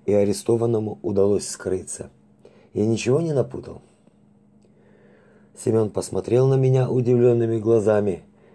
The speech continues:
непонятно, что пытаясь там высмотреть, но потом всё же сказал: «Вот смотрю я на тебя, князь, и, честно говоря, поражаюсь.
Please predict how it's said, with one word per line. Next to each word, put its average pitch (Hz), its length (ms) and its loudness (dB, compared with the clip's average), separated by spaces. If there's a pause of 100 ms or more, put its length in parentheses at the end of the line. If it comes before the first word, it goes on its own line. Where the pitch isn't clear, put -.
(120)
непонятно, 110 720 -2
что - 240 -4
пытаясь 104 480 -2
там 104 260 -6
высмотреть, 98 600 -6 (380)
но 127 180 0
потом 127 320 2
всё 107 220 -2
же 104 100 -2
сказал: 85 520 -8 (1800)
«Вот 160 220 2
смотрю 123 360 2
я 175 140 6
на 160 100 6
тебя, 139 340 4
князь, 127 680 0
и, 131 300 -2
честно 120 440 0
говоря, 101 480 4 (100)
поражаюсь. 82 840 -6